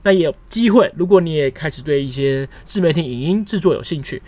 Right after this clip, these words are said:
我最近都在找一些朋友来合作拍影片。如果你有一些好的题材，也欢迎找我一起拍影片。总之呢，讲了那么多，这一集比较像是一些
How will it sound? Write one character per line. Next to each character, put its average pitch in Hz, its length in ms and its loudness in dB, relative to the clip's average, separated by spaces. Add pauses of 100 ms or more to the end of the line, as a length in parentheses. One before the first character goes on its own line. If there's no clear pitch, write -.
(180)
我 156 120 -2
最 175 160 0
近 170 120 -4
都 165 100 -2
在 175 140 0
找 113 260 -6
一 - 40 -10
些 139 240 -6
朋 131 260 -8
友 180 240 0
来 - 80 -6
合 127 180 -8
作 143 140 -4
拍 - 220 -4
影 147 120 -6
片。 - 180 -8 (540)
如 170 80 -6
果 180 80 4
你 147 100 -2
有 151 120 0
一 - 20 -4
些 185 180 0
好 147 200 -4
的 131 100 -4
题 147 160 -8
材， 185 220 -2
也 135 120 -12
欢 139 200 -8
迎 131 40 -10
找 127 120 -8
我 113 80 -8
一 - 20 -10
起 131 80 -12
拍 143 160 -6
影 123 80 -10
片。 143 160 -8 (480)
总 180 160 4
之 220 120 2
呢， 233 240 4 (840)
讲 131 160 -6
了 135 40 -6
那 165 80 -4
么 156 80 -6
多， 151 160 0
这 220 140 0
一 208 80 4
集 143 140 -6
比 127 40 -8
较 139 80 0
像 139 200 -4
是 139 120 -8
一 135 80 -6
些 127 400 -6